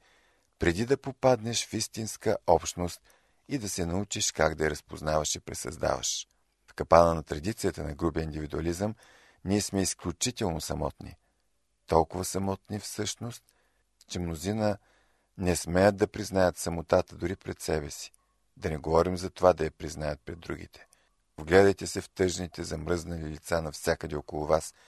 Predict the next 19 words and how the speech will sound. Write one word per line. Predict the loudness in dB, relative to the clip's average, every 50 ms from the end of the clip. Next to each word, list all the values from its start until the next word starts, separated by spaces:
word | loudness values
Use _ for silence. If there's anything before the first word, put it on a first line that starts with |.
| _ _ _ _ _ _ _ _ _ _ -4
и | -4
ще | -2 -2 -4 2
търсите | 6 6 6 6 2 -4 -6 -2 2
на | 2 2
празно | 2 6 10 10 10 10 10 4 -4
душите, | -8 -6 -4 -4 -4 -4 -4 -6
скрити | -6 -6 -8 -6 -4 -4 -4 -4 -6 -10
зад | -4 -2 -2 -2 -2
маските | -6 0 2 4 4 2 0 -6 -14 -12 -8 -6
на | -6 -4 -6
грима, | -4 -4 -2 0 0 0 0 -4 _ _ _ _ _ _ _ _
преструвките | -4 -4 -4 -4 -4 -4 -4 -4 -4 -8 -14 -6 -6 -4
и | -4
самообладанието. | -4 -4 -4 -4 -4 -4 -2 -2 0 0 0 0 0 -2 -6 -8 -10 -16 -20 _ _ _ _ _ _ _ _ _ _ _ _ _ _ _ _ _
Не | -18 -16 -16
бива | -12 -4 -2 0 0 0
да | 0 -2
бъде | -4 -6 -10 -12
така. | -14 -18 -18 -18 -18